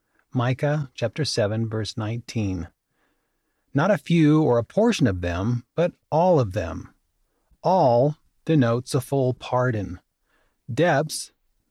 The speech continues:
means far below the water's surface, where our sins will vanish forevermore. Thankfully, Jehovah does not cast our sins on the shore,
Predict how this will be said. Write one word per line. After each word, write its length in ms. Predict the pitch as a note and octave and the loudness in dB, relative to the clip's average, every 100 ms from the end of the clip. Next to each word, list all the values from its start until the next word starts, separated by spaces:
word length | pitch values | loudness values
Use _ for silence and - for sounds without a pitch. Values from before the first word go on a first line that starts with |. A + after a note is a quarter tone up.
| _ - | _ 0
means 340 | B2+ A#2+ - - | 2 2 0 -2
far 200 | D3+ F3 | 0 2
below 380 | F3+ D#3 D3 C#3+ | 2 4 4 2
the 80 | |
water's 400 | B2+ B2 B2 A#2+ | 4 2 2 -2
surface, 600 | - C#3 B2 G#2+ F2+ - - - | -2 0 0 -4 -6 -8 -12 -2
where 140 | A#2+ | 0
our 140 | G#2+ | 0
sins 440 | F#2+ - D#3+ E3+ D3 | -2 -2 0 0 0
will 140 | B2 | -2
vanish 580 | G2+ A#2 B2 B2 A#2+ - | 0 0 0 0 -4 -4
forevermore. 880 | A#2 G#2 G#2+ A#2+ A#2 G#2 F#2 D#2+ - _ _ _ _ _ _ _ _ _ _ _ _ _ _ - | -2 0 0 0 0 0 -4 -8 -16 _ _ _ _ _ _ _ _ _ _ _ _ _ _ 0
Thankfully, 500 | C4 B3 C3+ A#2 G#2+ | 2 2 0 0 0
Jehovah 440 | C3 G#2+ C#3+ C#3 | -2 0 0 2
does 200 | A#2+ A2 | 0 2
not 280 | B2+ C#3+ C3 | 2 0 -4
cast 360 | - C#3 B2+ - | -6 -2 -2 0
our 140 | B2 | 0
sins 400 | - - C3+ B2 | 0 2 4 4
on 140 | A2+ A2 | 4 0
the 80 | |
shore, 640 | - - E3+ A2 C#2+ D2 | -2 0 2 2 0 -6